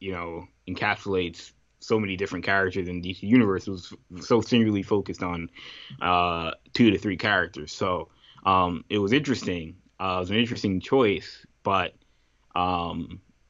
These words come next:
I was immediately roped in by just the, the, the,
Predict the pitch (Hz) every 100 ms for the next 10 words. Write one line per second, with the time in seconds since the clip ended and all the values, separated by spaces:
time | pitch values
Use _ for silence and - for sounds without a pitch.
0 | _ _ _ _ _ _ _ - - 107
1 | 120 113 101 95 107 139 147 117 104 104
2 | 113 - 120 107 92 90 87 92 - 95
3 | 87 82 85 131 _ _ 87 87 82 82
4 | - 92 78 73 57